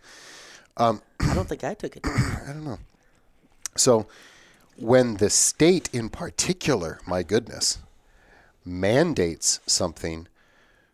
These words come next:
Speaker 1: so that the, the, the emperor can, you know, and, and two sides can come together and we can come to this, "Oh, we're not gonna fight over religion anymore and pretend like these doctrines don't matter."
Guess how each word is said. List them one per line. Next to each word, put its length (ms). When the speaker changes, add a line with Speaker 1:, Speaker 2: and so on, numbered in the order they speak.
Speaker 1:
so 380
that 400
the, 260
the, 540
the 200
emperor 440
can, 440
you 140
know, 300
and, 260
and 220
two 160
sides 340
can 140
come 220
together 420
and 120
we 100
can 260
come 300
to 120
this, 320
"Oh, 120
we're 120
not 140
gonna 140
fight 240
over 160
religion 340
anymore 320
and 100
pretend 300
like 180
these 220
doctrines 480
don't 200
matter." 420